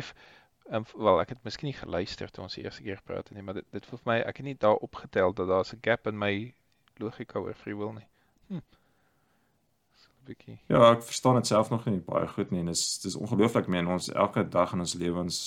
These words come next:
Speaker 2: jy gooi 'n dobbelsteen en jy sê, "Ah, right, dis random," maar ja, randomness is eintlik 'n vreeslike, ehm, complicated onderwerp. Anyway.
Speaker 1: Vraag twee.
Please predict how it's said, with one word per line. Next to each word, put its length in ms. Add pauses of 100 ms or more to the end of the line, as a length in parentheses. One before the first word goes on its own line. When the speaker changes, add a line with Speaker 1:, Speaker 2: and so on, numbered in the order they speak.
(340)
Speaker 2:
jy 140
gooi 320
'n 60
dobbelsteen 540
en 120
jy 120
sê, 40
"Ah, 240
right, 280
dis 200
random," 460
maar 240 (140)
ja, 240
randomness 500
is 100 (300)
eintlik 320
'n 100
vreeslike, 760 (1000)
ehm, 260
complicated 640 (140)
onderwerp. 440 (1500)
Anyway. 380
Speaker 1:
Vraag 240
twee. 280